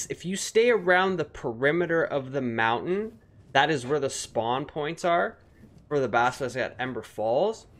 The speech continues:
So you wanna basically head this way. You're not gonna find any basilisk down here. If you do, it's because it's wandered and you got lucky finding them. But their spawn point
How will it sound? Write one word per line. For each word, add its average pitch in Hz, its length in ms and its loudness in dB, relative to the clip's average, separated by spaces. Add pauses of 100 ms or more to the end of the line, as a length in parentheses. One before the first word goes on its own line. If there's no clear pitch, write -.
(300)
So 147 60 -8
you 143 140 -2
wanna 202 240 2
basically 147 520 -2
head 127 280 -2
this 113 240 -4
way. 104 360 -2 (400)
You're 139 80 0
not 185 180 4
gonna 185 160 0
find 151 360 2
any 123 200 2
basilisk 117 580 -2
down 110 300 -2
here. 120 400 0
If 147 160 -4
you 156 100 -6
do, 123 220 0
it's 139 140 -2
because 120 360 -6
it's 107 160 -10
wandered 113 580 -2
and 113 120 -4
you 107 80 -6
got 104 260 -2
lucky 107 300 -6
finding 117 400 -6
them. 180 160 -4 (280)
But 131 160 2
their 160 140 4
spawn 135 720 -2
point 196 480 -2